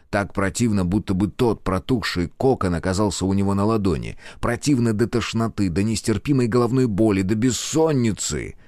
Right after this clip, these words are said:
Эти мучительные ощущения он называл памятью. Он взглянул на часы.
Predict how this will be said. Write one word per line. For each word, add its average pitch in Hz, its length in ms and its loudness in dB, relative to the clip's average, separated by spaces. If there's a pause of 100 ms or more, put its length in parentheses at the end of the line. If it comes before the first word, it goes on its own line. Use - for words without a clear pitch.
(340)
Эти - 160 -4
мучительные 90 560 -2
ощущения 87 1000 -4
он 90 220 0
называл 73 760 -2
памятью. 55 720 -8 (720)
Он 175 200 2
взглянул 131 500 2
на 139 100 2
часы. - 500 -8